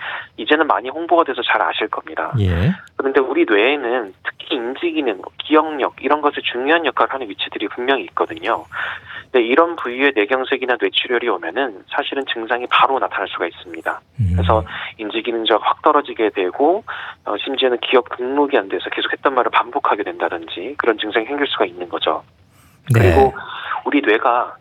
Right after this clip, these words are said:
Speaker 1: 굉장히 복잡하잖아요.
Speaker 2: 예.
Speaker 1: 그래서 다 모두 연결이 되어 있습니다. 마치 로봇처럼 한 지역은 한 역할만 하고 그런 게 아니라 다 연결이 되어 있어서 특정 뇌 부위의 뇌경색이 오게 되면은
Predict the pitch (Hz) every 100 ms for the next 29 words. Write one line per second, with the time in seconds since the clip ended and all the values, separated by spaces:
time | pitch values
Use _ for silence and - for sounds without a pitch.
0 | - 160 190 214 202 - - - - 92
1 | 87 82 123 147 - 110 90 160 - -
2 | 139 139 - - - 123 - - 87 104
3 | - 202 - 107 92 - 87 80 82 85
4 | - - - - 123 107 117 - 143 -
5 | 131 127 - 170 165 - 123 110 117 -
6 | 160 113 - 123 117 113 113 113 123 92
7 | - 131 107 - - - - - 139 101
8 | 98 131 135 110 90 85 90 - 85 143
9 | - - - - - - - 180 160 110
10 | 110 143 139 110 110 113 123 113 92 117
11 | 110 - 85 120 120